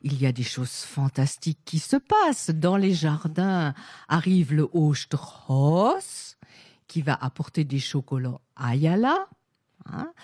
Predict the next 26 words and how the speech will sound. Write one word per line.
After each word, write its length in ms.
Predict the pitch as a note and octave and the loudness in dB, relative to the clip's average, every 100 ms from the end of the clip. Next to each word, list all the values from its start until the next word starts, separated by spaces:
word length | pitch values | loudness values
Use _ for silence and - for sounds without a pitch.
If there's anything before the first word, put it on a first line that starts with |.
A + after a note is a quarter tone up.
| - - _ | -20 -20 _
toutes 160 | - - | -10 -6
ces 100 | C#3 | -6
choses 340 | - C#3+ - - | -4 -6 -6 -6
tout 160 | F#3+ - | 0 2
à 100 | C3+ | 2
fait 240 | - C3 | 0 -4
bizarres. 680 | B2 A#2 A#2+ D3 B3 F#4+ - - - A3 F3 | -4 -10 -6 -2 0 -2 -6 -16 -20 -20 -8
Et 500 | G3+ G3 D3+ G#2 G2+ - - _ - | -2 0 -2 -8 -20 -20 -20 _ 4
pourquoi 960 | - - - C#4+ D#4 D4+ A3+ F3+ D3 | 4 2 -4 0 2 4 4 4 0
est-ce 160 | F#3 - | -2 -4
qu'on 280 | G#3 F#3+ | 0 4
a 220 | F3+ E3+ D#3 | 4 2 2
un 160 | D3+ - - | 2 0 0
Hos 760 | F#3 F#3 F3+ D#3+ - - - - _ - | 4 6 6 4 0 -10 -16 -20 _ -14
un 120 | A2+ - | -12 0
Osterhaus, 840 | E3+ E3 - E3 - E3 E3+ C3+ - | 2 2 0 -6 0 2 2 0 -2
un 100 | D3 | 0
lièvre 480 | C#3+ E3 F3+ D#3 C3 | 4 4 2 0 -2
de 100 | C3 | -4
Pâques, 500 | - E3 D3 C3+ - - - - | -2 -2 -2 -6 -16 -20 -20 -12
qui 140 | - | -10
apporte 540 | - C3+ D#3+ D3 - _ | -6 -2 0 0 -6 _
des 240 | C3+ D3+ - | -2 -2 2
ayala, 520 | C3+ C#3+ C#3+ C#3+ C3+ | 2 4 2 2 0
des 420 | B2 C3 B2+ C3 | 0 0 0 2
œufs, 220 | F3+ F3+ | 6 6